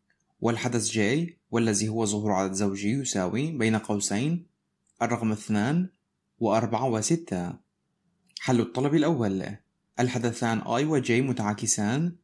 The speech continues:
لأنه لا توجد بينهما عناصر مشتركة، أي I تقاطع J يساوي فاي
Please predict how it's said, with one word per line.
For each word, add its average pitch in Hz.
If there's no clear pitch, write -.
لأنه 120
لا 120
توجد 143
بينهما 120
عناصر 107
مشتركة، 120
أي 143
I 113
تقاطع 135
J 120
يساوي 120
فاي 117